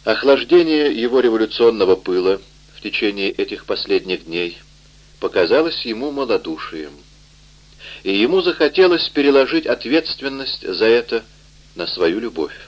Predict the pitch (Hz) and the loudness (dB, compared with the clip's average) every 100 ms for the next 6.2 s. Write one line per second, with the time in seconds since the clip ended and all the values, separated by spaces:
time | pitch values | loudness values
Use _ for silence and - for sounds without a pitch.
0 | - _ _ _ - - - _ _ - | -20 _ _ _ -20 -20 -20 _ _ -18
1 | - 123 131 107 135 135 156 139 135 131 | -4 -4 -2 -4 -2 0 0 -2 -2 0
2 | 135 131 117 104 104 170 175 120 80 - | 0 0 0 0 0 0 0 -2 -12 -18
3 | - - - - 98 101 104 98 101 190 | -20 -20 -20 -12 -8 -6 -6 -4 -2 0
4 | 190 - 98 - - - 147 147 120 107 | 0 -2 -6 -4 -4 0 0 0 -4 -8
5 | - - 165 151 160 143 120 90 80 73 | -6 -2 -2 0 -2 -2 -2 -2 -2 -8
6 | 67 - | -18 -20